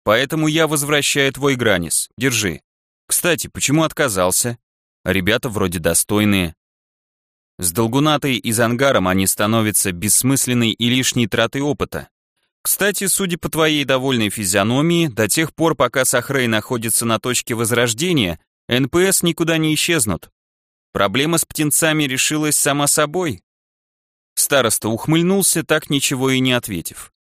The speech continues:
По всей видимости, Викат уже вычеркнул нас из памяти, вернувшись к своим проблемам. Настаивать на напутственном слове я не стал, и когда Маринар добавила Нату в группу,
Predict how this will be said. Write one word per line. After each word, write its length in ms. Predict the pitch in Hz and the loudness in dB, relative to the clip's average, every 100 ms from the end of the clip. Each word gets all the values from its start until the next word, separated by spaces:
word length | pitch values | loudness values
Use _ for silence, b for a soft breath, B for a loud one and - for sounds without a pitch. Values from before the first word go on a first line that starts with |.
| _ _ _ | _ _ _
По 140 | - 196 | -2 0
всей 180 | - 151 | 2 0
видимости, 540 | 160 151 151 - 135 | 0 2 2 0 -2
Викат 380 | 131 127 147 139 | -2 0 -2 -2
уже 200 | 131 139 | 0 0
вычеркнул 640 | 131 170 143 117 - 113 | 2 0 0 -2 -2 0
нас 260 | 110 110 - | 2 2 0
из 120 | 110 | -2
памяти, 460 | - 139 123 - 80 | 0 0 0 -2 -4
вернувшись 640 | 82 95 110 131 - 110 | -4 -2 0 0 0 -2
к 40 | - | -2
своим 300 | 110 101 92 | 0 0 0
проблемам. 600 | 101 101 98 82 76 - _ _ _ _ _ | 0 0 -2 -4 -6 -12 _ _ _ _ _
Настаивать 640 | 101 110 - 135 135 127 - | -2 0 2 2 2 0 0
на 120 | 127 | 0
напутственном 640 | 123 120 139 - 123 120 110 | 2 0 -2 -2 0 0 0
слове 340 | - 123 98 | 0 0 0
я 140 | 85 82 | -2 -2
не 100 | 82 | -2
стал, 420 | - 147 156 143 _ _ _ - | 0 0 0 -2 _ _ _ -8
и 60 | |
когда 320 | - 143 151 170 | -2 -2 0 0
Маринар 420 | 170 170 160 113 | 2 2 2 2
добавила 520 | 104 98 104 104 104 | 0 2 2 4 2
Нату 300 | 110 104 113 | 2 0 -2
в 100 | 107 | -2
группу, 460 | 123 196 - 85 | 0 0 0 -4